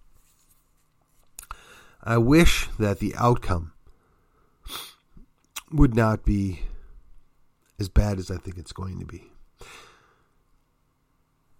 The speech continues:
I haven't lost faith, but I have concerns.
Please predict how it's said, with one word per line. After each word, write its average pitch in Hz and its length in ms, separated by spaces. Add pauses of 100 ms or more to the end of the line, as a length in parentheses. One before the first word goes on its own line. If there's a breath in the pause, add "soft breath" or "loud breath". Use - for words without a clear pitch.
(640)
I - 100
haven't 165 180
lost 104 280
faith, - 520 (1800 soft breath)
but 107 160
I - 20
have 139 240
concerns. - 840